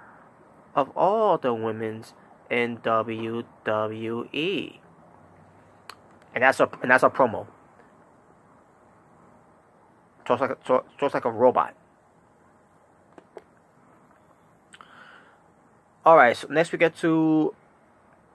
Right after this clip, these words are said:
um, so here's what happened here, folks.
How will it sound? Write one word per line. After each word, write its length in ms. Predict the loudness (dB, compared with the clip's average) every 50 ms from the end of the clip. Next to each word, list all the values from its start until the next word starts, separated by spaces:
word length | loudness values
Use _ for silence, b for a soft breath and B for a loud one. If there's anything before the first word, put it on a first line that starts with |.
| _ _ -16 -8 _
um, 640 | 4 6 6 8 8 6 6 4 2 0 -6 -10 -14 _ _ _ _ -20 -20 _ _ _ _ _ _ _ _ _ _ -20
so 240 | -20 -6 -2 -2 0
here's 200 | 2 0 0 0
what 80 | 2 2
happened 260 | 2 2 2 -4 -6
here, 120 | -6 -8
folks. 600 | -6 -6 -6 -6 -6 -8 -16 -20 -20 -20 -20 -20